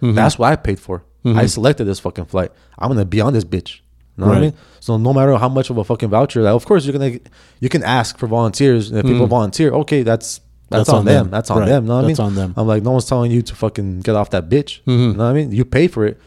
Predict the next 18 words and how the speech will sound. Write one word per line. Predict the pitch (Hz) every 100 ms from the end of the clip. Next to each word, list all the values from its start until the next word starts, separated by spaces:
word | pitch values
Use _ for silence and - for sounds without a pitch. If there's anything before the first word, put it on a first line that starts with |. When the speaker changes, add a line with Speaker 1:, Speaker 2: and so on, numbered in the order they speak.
| -
Speaker 2:
You | 117
should | 107
stay | - 156
on | 131
that | 90
motherfucker. | 92 90 90 - -
Speaker 1:
Mm-hmm. | 120 117 98 - - - -
Speaker 2:
But | 104 92 _ _ _ _ _ _ _ _ -
like | 110
I |
said, | 113 143 123
it's | 113 117
just | 156 -
a, | 127 107 - - _ _ _ -
you | 131
need | 160
to | 135
fucking | - 143 127 117 104